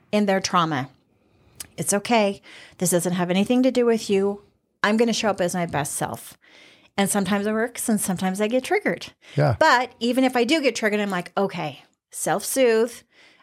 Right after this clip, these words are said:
Speaker 1: uh, work on myself. We're okay. It's okay. This is just triggering you from your
Speaker 2: Yeah.
Speaker 1: past.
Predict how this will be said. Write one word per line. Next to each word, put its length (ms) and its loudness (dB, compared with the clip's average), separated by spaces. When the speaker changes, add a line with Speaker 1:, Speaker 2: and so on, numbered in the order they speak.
Speaker 1:
uh, 240 0
work 160 -6
on 80 0
myself. 500 2
We're 200 2
okay. 540 -2
It's 200 0
okay. 440 -2
This 220 0
is 80 0
just 180 -2
triggering 360 -4
you 100 -2
from 180 -2
your 100 4
Speaker 2:
Yeah. 100 2
Speaker 1:
past. 500 -2